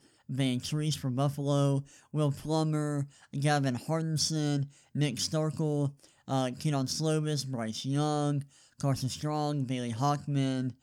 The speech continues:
C J Stroud's up here, so is Bo Nix. Those are some big names. Let's look at yards per game.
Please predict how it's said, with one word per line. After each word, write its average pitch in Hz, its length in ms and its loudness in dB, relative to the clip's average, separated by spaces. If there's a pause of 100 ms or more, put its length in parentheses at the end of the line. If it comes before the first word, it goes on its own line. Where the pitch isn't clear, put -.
(320)
C 156 200 0
J 139 100 4
Stroud's 147 400 0
up 139 120 0
here, 143 220 2
so 135 160 0
is 120 100 -2
Bo 120 160 -6
Nix. 143 800 -2 (520)
Those 139 120 2
are 131 40 2
some 131 200 0
big 127 140 -2
names. 120 540 -2 (600)
Let's 156 160 0
look 214 100 2
at 160 140 0
yards 143 420 2
per 135 160 -4
game. 131 480 -4